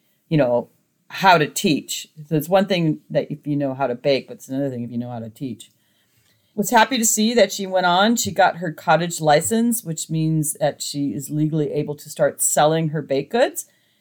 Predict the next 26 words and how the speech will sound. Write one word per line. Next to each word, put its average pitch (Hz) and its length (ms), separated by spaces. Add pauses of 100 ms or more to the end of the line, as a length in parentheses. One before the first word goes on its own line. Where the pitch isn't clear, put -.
(240)
And 165 300
she 180 100
started 175 400
selling 175 380
to 165 100
a 147 60
coffee 226 340
shop 277 420
and 156 480
also 165 320
to, 165 300
to 160 180
a 147 40
farmer's 151 380
market. 170 440
So 160 140
I 156 80
thought 185 380
some 214 180
of 202 60
you 180 100
guys 165 220
might 165 160
be - 100
interested 160 320
in 151 260